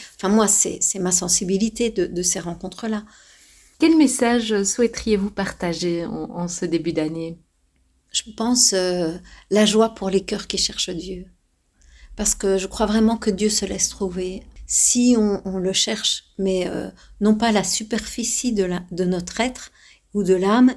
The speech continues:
Speaker 1: mais vraiment dans les profondeurs. Et je pense, et je crois, et je vois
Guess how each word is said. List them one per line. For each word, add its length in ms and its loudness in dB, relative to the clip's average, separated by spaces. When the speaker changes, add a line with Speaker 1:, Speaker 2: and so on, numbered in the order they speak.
Speaker 1:
mais 140 0
vraiment 360 0
dans 120 0
les 100 0
profondeurs. 800 -10
Et 120 4
je 140 2
pense, 640 -2
et 140 -8
je 140 -6
crois, 520 -2
et 80 -4
je 120 -2
vois 360 2